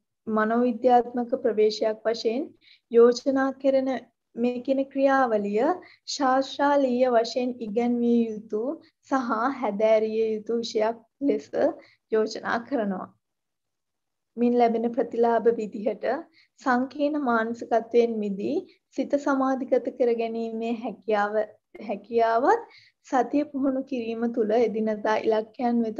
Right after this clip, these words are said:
සාර්ථක ලෙස ළඟා වීමට, අ, හැකියාව වර්ධනය වීමත්, ඒ වගේම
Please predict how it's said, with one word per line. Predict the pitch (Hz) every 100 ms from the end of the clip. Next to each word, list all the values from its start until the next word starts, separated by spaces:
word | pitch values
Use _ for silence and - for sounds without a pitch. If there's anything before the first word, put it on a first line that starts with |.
| 269
සාර්ථක | - 233 240 269 302
ලෙස | 277 254 247
ළඟා | 247 214 202 202 202
වීමට, | 214 214 208 202 214 208 _ _ _ _
අ, | 214 208 214
හැකියාව | 226 254 240 254 247 240
වර්ධනය | 233 226 220 220 226 233 233
වීමත්, | 233 233 254 359 - - _ -
ඒ | 208
වගේම | 214 202 240 285